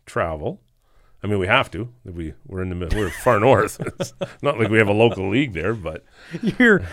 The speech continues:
Speaker 2: your, your, your, your, uh, closest game is Lashford.
Speaker 1: Yes, yes, a two and a half hour. <laughs>
Speaker 2: If that isn't this area, I don't know what is, you know?
Speaker 1: Uh, depending on how well the bus is running, yeah, it might be a three-hour trip to Lashford, but,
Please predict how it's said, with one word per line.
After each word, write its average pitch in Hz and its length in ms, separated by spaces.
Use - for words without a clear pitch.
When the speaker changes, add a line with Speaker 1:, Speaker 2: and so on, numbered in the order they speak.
Speaker 2:
your, 185 320
your, 151 360
your, 147 400
your, 135 340
uh, 123 180
closest 165 560
game 139 320
is 123 140
Lashford. 113 640
Speaker 1:
Yes, 104 480
yes, 76 340
a 65 60
two 95 260
and 85 80
a 71 60
half 78 260
hour. 76 280
<laughs> - 40
Speaker 2:
If 196 120
that 190 360
isn't 214 320
this 156 300
area, 147 400
I 120 100
don't 139 200
know 127 80
what 120 200
is, 120 280
you 113 60
know? 147 200
Speaker 1:
Uh, 87 260
depending 139 500
on 120 100
how 120 140
well 110 240
the 95 80
bus 123 280
is 98 120
running, 90 320
yeah, 107 180
it 80 320
might 110 180
be 95 120
a 85 40
three-hour 104 500
trip 76 240
to 71 60
Lashford, 78 560
but, 71 120